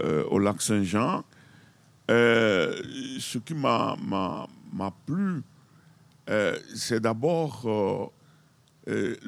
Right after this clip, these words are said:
la convivialité, euh, euh, des gens. Et ensuite, euh, j'ai été piqué, euh, par, euh, les expressions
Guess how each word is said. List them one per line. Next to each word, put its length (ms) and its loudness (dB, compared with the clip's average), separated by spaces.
la 120 -2
convivialité, 1600 -2
euh, 340 0
euh, 80 -4
des 160 -4
gens. 460 -4
Et 120 2
ensuite, 480 -2
euh, 220 2
j'ai 200 0
été 240 -2
piqué, 680 -4
euh, 400 4
par, 560 -4
euh, 440 -4
les 240 0
expressions 1000 0